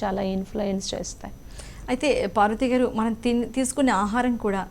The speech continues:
Speaker 2: మన మనసు మీద ప్రభావాన్ని చూపిస్తుందంటారా?
Speaker 1: హండ్రెడ్ పర్సెంట్,
Speaker 2: నిజమేనా?
Speaker 1: హండ్రెడ్
Speaker 2: మ్మ్.
Speaker 1: పర్సెంట్.
Speaker 2: మ్మ్.
Speaker 1: మన పూర్వీకుల్ని చూడండి, ఎలాంటి, ఎంత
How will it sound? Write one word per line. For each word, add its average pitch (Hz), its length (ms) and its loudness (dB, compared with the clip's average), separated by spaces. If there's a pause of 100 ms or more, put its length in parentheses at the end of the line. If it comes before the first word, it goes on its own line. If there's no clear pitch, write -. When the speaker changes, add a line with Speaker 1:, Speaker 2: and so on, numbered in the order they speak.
(420)
Speaker 2:
మన 202 120 2
మనసు 196 320 0
మీద 226 160 2
ప్రభావాన్ని 208 480 0
చూపిస్తుందంటారా? 208 680 -4 (200)
Speaker 1:
హండ్రెడ్ 208 440 4
పర్సెంట్, 220 240 4
Speaker 2:
నిజమేనా? 214 480 -4
Speaker 1:
హండ్రెడ్ 214 260 6
Speaker 2:
మ్మ్. 180 100 -2
Speaker 1:
పర్సెంట్. 233 500 -6 (200)
Speaker 2:
మ్మ్. 180 240 2 (320)
Speaker 1:
మన 214 80 4
పూర్వీకుల్ని 247 760 8 (100)
చూడండి, 247 400 4 (600)
ఎలాంటి, 233 520 6
ఎంత 214 280 6